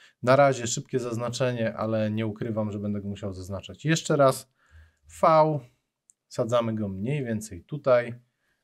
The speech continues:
E, no i ta laga powinna być przed nim, prawda? Mniej więcej w ten sposób. Na razie tworzymy pewnego rodzaju plan. Mamy naszego, e, bohatera. E, tak,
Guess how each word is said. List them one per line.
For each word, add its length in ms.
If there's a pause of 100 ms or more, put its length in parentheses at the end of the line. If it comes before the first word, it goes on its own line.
E, 300
no 140
i 80
ta 140
laga 300
powinna 360
być 160
przed 340
nim, 160
prawda? 460
Mniej 200
więcej 480 (420)
w 60
ten 200
sposób. 380
Na 120
razie 240
tworzymy 380
pewnego 380
rodzaju 320
plan. 440 (500)
Mamy 280
naszego, 640 (480)
e, 760
bohatera. 800 (400)
E, 220
tak, 180